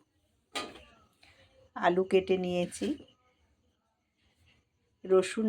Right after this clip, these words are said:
নিয়েছি, রসুনের খোলাগুলো ছাড়াবো, পেঁয়াজ কুচিয়ে নিয়েছি, লঙ্কা চিড়ে নিয়েছি, ধনে পাতা নিয়েছি, নামানোর সময় কুচিয়ে দেবো। আর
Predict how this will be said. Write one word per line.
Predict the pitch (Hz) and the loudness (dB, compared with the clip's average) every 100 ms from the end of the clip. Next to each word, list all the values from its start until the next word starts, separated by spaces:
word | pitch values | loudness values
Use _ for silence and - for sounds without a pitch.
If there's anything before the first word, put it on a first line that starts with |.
| 202 | 0
নিয়েছি, | 190 175 - 233 302 | 0 -2 -4 -8 -4
রসুনের | 185 175 170 165 | -2 -2 -4 -6
খোলাগুলো | 165 160 160 170 | -2 -2 -2 -6
ছাড়াবো, | - 156 156 185 - _ - | -4 -2 -2 -2 -6 _ -2
পেঁয়াজ | 180 175 - | 0 0 0
কুচিয়ে | 175 - 180 | -4 -4 -4
নিয়েছি, | 175 170 170 - 208 294 _ _ _ - | -2 -4 -6 -6 -8 -8 _ _ _ -2
লঙ্কা | 175 170 170 170 180 | 0 2 0 -4 -4
চিড়ে | 185 175 170 | -2 0 0
নিয়েছি, | 170 170 170 202 277 - _ _ _ - | -2 -6 -8 -8 -8 -14 _ _ _ -6
ধনে | 165 165 | -4 -4
পাতা | 170 165 156 165 165 | -4 -6 -6 -8 -8
নিয়েছি, | 165 165 196 294 - _ - | -10 -8 -8 -8 -12 _ -10
নামানোর | 165 165 170 - | -8 -6 -10 -10
সময় | 160 156 | -8 -8
কুচিয়ে | 165 170 165 165 | -8 -8 -6 -4
দেবো। | 160 156 220 - _ _ _ _ _ _ | -4 -4 -6 -10 _ _ _ _ _ _
আর | 156 151 | -4 -4